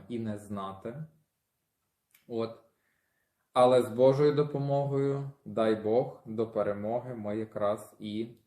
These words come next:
рухаємось. З Божою допомогою до перемоги ми якраз і рухаємось. Бо хочеться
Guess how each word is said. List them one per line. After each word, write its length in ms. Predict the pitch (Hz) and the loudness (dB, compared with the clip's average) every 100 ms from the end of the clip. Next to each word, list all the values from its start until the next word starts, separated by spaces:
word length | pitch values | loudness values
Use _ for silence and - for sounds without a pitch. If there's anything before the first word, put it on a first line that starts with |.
| _ | _
рухаємось. 1800 | 98 104 107 123 123 - 104 107 110 98 101 104 104 98 95 95 95 _ _ _ | -6 -4 -4 -4 -8 -4 -2 -4 -8 -12 -10 -10 -12 -16 -16 -16 -20 _ _ _
З 120 | 107 104 | -20 -12
Божою 420 | 107 110 104 95 | -4 -4 -4 -14
допомогою 800 | 92 - 98 101 123 135 139 135 | -16 -18 -14 -4 -4 -4 -8 -12
до 140 | 123 | -14
перемоги 680 | 107 101 98 98 104 120 120 | -14 -14 -12 -10 -10 -10 -16
ми 220 | 104 95 | -16 -16
якраз 540 | 92 101 101 113 - _ _ _ _ _ | -16 -8 -6 -6 -10 _ _ _ _ _
і 140 | 117 | -2
рухаємось. 800 | 110 107 - 98 92 90 82 - _ _ _ _ _ _ _ _ _ _ _ _ _ _ | -2 -2 -8 -12 -12 -12 -16 -20 _ _ _ _ _ _ _ _ _ _ _ _ _ _
Бо 100 | 104 | -10
хочеться 680 | - 117 - - 113 107 | -2 -2 -2 -10 -4 -4